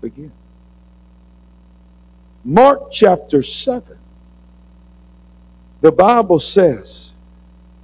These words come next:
again, somebody shout again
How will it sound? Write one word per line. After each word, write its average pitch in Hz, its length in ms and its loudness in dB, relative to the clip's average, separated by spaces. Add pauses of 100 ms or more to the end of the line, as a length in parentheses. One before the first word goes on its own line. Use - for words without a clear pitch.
(120)
again, 277 680 2 (1600)
somebody 175 380 4
shout 160 260 4
again 143 420 -2